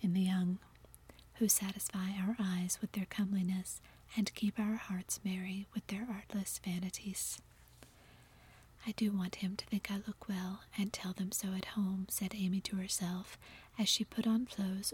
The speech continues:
old white silk ball dress and covered it with a cloud of fresh illusion, out of which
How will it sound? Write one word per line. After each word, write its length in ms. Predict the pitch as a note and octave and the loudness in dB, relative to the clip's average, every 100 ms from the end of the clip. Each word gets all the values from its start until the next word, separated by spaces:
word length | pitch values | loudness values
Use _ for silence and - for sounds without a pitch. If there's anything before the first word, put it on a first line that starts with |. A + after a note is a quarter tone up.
| G3 | -4
old 260 | G3 G3+ - | -4 -6 -6
white 220 | F#3 F#3 - | -6 -4 -4
silk 360 | - A3 - | -4 -6 -6
ball 220 | G#3 F#3 F#3+ | -6 -4 -4
dress 420 | F#3+ F#3 G3 - - - - - | -2 -2 -2 -6 -8 -20 -4 2
and 200 | A3+ - | 2 2
covered 360 | - G3 G3 | -4 -2 -2
it 200 | F#3+ F#3+ | -4 -4
with 120 | G#3+ G3 | -4 -4
a 60 | |
cloud 400 | - - F#3 F#3 | -6 -4 -2 -2
of 80 | G3 | -6
fresh 380 | - F#3+ F#3 - | -6 -2 2 2
illusion, 640 | G3 G3+ F#3+ - F#3 F#3 - - - - | 0 4 6 8 6 2 -4 -18 -8 0
out 120 | A3 | 0
of 160 | A#3+ - | 0 -4
which 280 | F#3 - | -4 -2